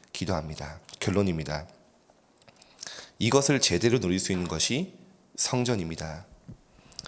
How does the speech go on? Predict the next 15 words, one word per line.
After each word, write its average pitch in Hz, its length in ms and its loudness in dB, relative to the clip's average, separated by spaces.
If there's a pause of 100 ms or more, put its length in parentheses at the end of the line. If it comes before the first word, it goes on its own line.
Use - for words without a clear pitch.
(140)
세 - 240 2
가지 170 300 2
뜰이 160 220 2
없어서 - 640 0 (200)
성전과 107 680 -4 (280)
세계교회가 85 640 -2
문을 90 220 -4
닫고 78 200 -10
있습니다. - 380 -8 (1900)
교회가 110 340 4
문을 98 220 2
닫고 90 220 0
있다고 82 280 -6
합니다. 80 360 -10 (1600)
근데 101 500 0